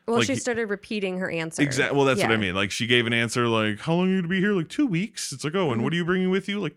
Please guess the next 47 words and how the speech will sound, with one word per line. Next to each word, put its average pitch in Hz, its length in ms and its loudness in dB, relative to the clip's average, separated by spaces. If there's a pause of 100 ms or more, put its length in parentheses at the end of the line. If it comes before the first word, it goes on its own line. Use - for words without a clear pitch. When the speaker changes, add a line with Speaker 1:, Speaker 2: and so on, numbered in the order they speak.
Speaker 2:
"Two 302 260 -2
weeks." 196 720 -6
And 127 160 0
then 131 120 0
she 131 160 -2
starts - 320 -2 (260)
freaking 151 840 0
out 95 320 0 (120)
and 208 140 -4
Speaker 1:
Mm-hmm. 120 140 2
Speaker 2:
repeating, 156 420 0
"Two 196 240 -4
weeks, 185 320 -4
two 226 180 4
weeks," 196 280 2
over 185 160 4
and 175 80 2
over 180 240 2
and 147 80 0
starting 165 340 2
to 143 80 -2
look 160 240 0 (300)
horrible 175 480 2
and 139 120 -2
terrible. 170 420 2
And 143 60 0
her, 127 160 0
like, 113 180 -2
hair 170 240 4
Speaker 1:
Mm-hmm. 208 80 0
Speaker 2:
comes 185 200 2
off 185 260 0
and 156 80 -2
it's 135 120 -4
just 160 120 -6
like, 180 160 -14
"What 294 160 -2 (400)
in 220 140 0
the 196 100 4
fuck?" - 560 -4
And 175 160 4
then 147 360 4 (580)
Richter 180 420 2
is 131 140 2
like, 123 260 4 (240)
"That's 117 360 2
Quaid." 127 720 4